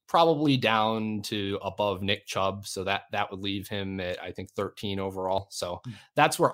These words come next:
Speaker 1: I'm comfortable with Javonte, but maybe that changes a week from now if we keep hearing good things.
Speaker 2: Yeah, and it's really tough for me because I definitely am one of those people who looks at past production, looks at past points per game for these running backs, says, "Hey,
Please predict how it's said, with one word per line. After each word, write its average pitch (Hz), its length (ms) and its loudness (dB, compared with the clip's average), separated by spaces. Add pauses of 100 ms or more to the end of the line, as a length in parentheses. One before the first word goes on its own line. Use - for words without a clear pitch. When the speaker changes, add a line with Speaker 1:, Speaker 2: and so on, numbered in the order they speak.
Speaker 1:
I'm 120 260 6
comfortable 135 640 0
with 135 100 2
Javonte, 139 760 2 (180)
but 95 240 -6
maybe 104 300 0
that 95 240 0
changes 87 580 -8
a 95 80 -6
week 87 220 -10
from 85 180 -10
now 80 260 -12
if - 160 -12
we 87 140 -14 (140)
keep 95 220 -10
hearing 76 280 -12
good - 260 -20
things. - 300 -18 (1300)
Speaker 2:
Yeah, 151 200 4
and 202 160 2
it's 247 240 0
really 269 200 6
tough 170 220 0
for 165 120 2
me 156 200 4
because 151 560 0 (120)
I 160 160 0
definitely 170 480 0
am 156 180 6
one 151 140 4
of 147 80 2
those 147 160 0
people 143 400 -2
who 139 400 -4
looks 151 240 2
at - 80 -8
past 131 260 2
production, 123 580 -2
looks 131 220 -4
at 127 160 -6
past 139 300 0
points 143 240 -4
per 139 140 -2
game 135 260 0
for 131 80 -10
these 123 200 -6
running 123 240 -2
backs, 120 380 -2
says, 120 320 -6
"Hey, 139 300 -2